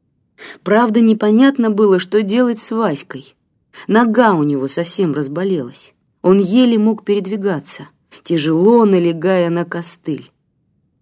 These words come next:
Вряд ли в таком состоянии эльф мог бы подняться по скобам вертикального колодца.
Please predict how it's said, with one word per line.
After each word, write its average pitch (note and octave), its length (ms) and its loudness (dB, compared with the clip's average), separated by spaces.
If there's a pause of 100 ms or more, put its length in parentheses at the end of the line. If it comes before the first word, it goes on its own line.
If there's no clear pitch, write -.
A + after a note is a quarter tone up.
(480)
Вряд A3+ 280 6
ли E3+ 100 -2
в D#3+ 60 -6
таком F#3 260 -2
состоянии F#3 840 2 (160)
эльф G3 380 0 (140)
мог F3+ 220 2
бы E3+ 120 0
подняться F3 580 0
по E3 120 -4
скобам D#3+ 460 -2
вертикального D3+ 680 -2
колодца. D3+ 640 -8